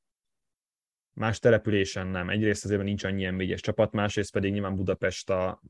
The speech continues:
a mindennek a közepe, nem csak az országnak, hanem hogyha nézzük a sportot, akkor ny-, tehát Budapesten sokkal-sokkal több, ö, sportklub van, mint, mint bármelyik más, ö, hasonló nagyvárosban, ö, Magyarországon.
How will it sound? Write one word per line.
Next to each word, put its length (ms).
a 60
mindennek 480
a 60
közepe, 600
nem 220
csak 180
az 120
országnak, 520
hanem 220
hogyha 220
nézzük 300
a 60
sportot, 540
akkor 1080
ny-, 100
tehát 100
Budapesten 520
sokkal-sokkal 680
több, 220
ö, 380
sportklub 460
van, 100
mint, 300
mint 180
bármelyik 380
más, 400
ö, 200
hasonló 340
nagyvárosban, 880
ö, 280
Magyarországon. 880